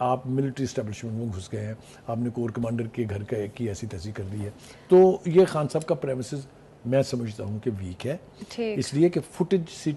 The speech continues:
Speaker 1: सीसीटीवी फुटेज तो एक बहाना है। जब फ-, फर्ज करें कि दो जगह ऐसा इंसिडेंट हुआ जहाँ सीसीटीवी फु-, कैमरा था ही नहीं,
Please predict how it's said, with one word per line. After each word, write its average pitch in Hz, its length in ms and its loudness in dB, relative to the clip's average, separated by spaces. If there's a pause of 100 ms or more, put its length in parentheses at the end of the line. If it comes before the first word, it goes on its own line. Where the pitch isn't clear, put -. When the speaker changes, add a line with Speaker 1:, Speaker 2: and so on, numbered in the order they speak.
(180)
Speaker 1:
सीसीटीवी 156 580 -4
फुटेज 151 300 -6 (100)
तो 160 220 -2
एक 147 240 -2
बहाना 113 420 -6
है। 113 280 -4 (360)
जब 147 140 2
फ-, 139 180 0
फर्ज 170 140 4
करें 160 300 6 (360)
कि 151 80 4
दो 139 240 4
जगह 151 240 4
ऐसा 139 260 2
इंसिडेंट 143 380 2
हुआ 139 120 6
जहाँ 139 160 4
सीसीटीवी 127 600 0
फु-, 123 160 -4
कैमरा 113 460 -4
था 107 140 -8
ही 107 120 -4
नहीं, 107 160 -6